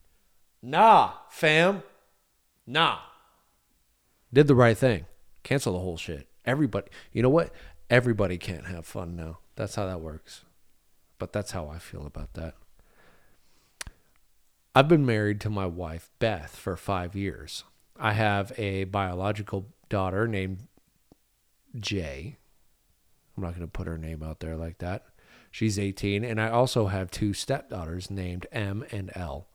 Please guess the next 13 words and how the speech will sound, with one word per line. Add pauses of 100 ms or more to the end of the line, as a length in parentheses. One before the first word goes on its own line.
(760)
They're
twenty-five
and
twenty-eight. (1160)
Both
are
single
moms (400)
and
live
with
us
currently.